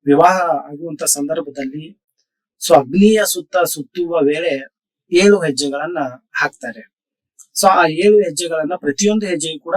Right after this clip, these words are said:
ಜೀವನ ಪರ್ಯಂತ ಪರಸ್ಪರ ಗೌರವ ಆಗಿರ್ಬೋದು ಅಥವಾ ಪ್ರೀತಿ ಆಗಿರ್ಬೋದು ಅಥವಾ ಬೆಂಬಲವನ್ನ ಪ್ರತಿನಿಧಿಸುವಂತ, ಆ,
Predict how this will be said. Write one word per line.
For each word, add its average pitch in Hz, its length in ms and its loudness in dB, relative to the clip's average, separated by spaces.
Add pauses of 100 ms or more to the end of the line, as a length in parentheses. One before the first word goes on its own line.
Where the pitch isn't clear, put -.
ಜೀವನ 180 340 -4
ಪರ್ಯಂತ 143 480 -6 (540)
ಪರಸ್ಪರ 143 380 -6
ಗೌರವ 160 480 -6 (340)
ಆಗಿರ್ಬೋದು 147 420 -8
ಅಥವಾ 151 200 -8
ಪ್ರೀತಿ 170 420 -4
ಆಗಿರ್ಬೋದು 151 560 -10
ಅಥವಾ 160 420 -8
ಬೆಂಬಲವನ್ನ 170 640 -2
ಪ್ರತಿನಿಧಿಸುವಂತ, 147 840 -8
ಆ, - 1800 -8